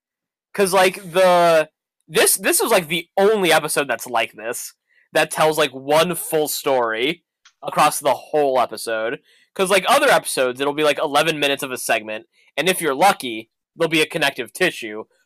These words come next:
but more often than not, there'll be another completely unrelated segment. It's like, this actually has, like,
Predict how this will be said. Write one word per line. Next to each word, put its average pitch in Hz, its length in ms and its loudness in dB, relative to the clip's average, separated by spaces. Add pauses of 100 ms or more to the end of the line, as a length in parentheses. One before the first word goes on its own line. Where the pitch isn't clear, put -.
but 156 140 0
more 170 160 2
often 165 240 4
than 143 100 -6
not, 143 180 2
there'll 135 120 -4
be 139 100 0
another 139 400 2
completely 139 580 -8
unrelated 113 540 -4
segment. 107 500 -10 (800)
It's - 100 -12
like, 170 180 0
this 302 160 2
actually 175 460 2
has, 143 220 2
like, 127 360 -4